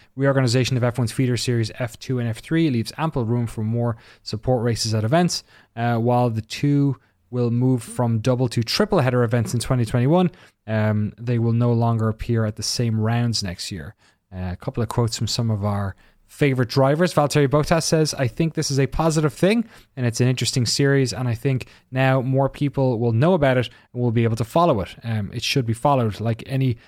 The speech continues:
other women's sport, it's many times underrated, and it's actually really interesting to watch, but there's no coverage, so I think that's a really good thing." Um, and Hamilton, his teammate, says, "I raced with Susie," uh, referring to Susie Wolff, "who I think was such a great talent, and I remember how tough it was for her.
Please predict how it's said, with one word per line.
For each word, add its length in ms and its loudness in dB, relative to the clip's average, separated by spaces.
other 220 2
women's 300 2
sport, 340 -2
it's 180 -2
many 220 2
times 340 0
underrated, 540 2
and 180 -2
it's 140 -2
actually 400 0
really 240 2
interesting 320 0
to 60 2
watch, 260 0
but 100 -6
there's 140 2
no 100 4
coverage, 420 2
so 140 0
I 80 2
think 300 -4
that's 160 -4
a 20 4
really 160 2
good 120 0
thing." 280 -2
Um, 500 -2
and 220 -6
Hamilton, 580 2
his 220 -2
teammate, 460 2
says, 300 0
"I 80 0
raced 300 2
with 100 -2
Susie," 580 0
uh, 220 -4
referring 340 -2
to 60 -6
Susie 280 0
Wolff, 220 0
"who 160 2
I 80 2
think 260 0
was 280 0
such 180 -2
a 40 0
great 200 2
talent, 320 2
and 120 -2
I 40 2
remember 260 2
how 180 0
tough 280 -2
it 60 2
was 180 2
for 140 -2
her. 180 0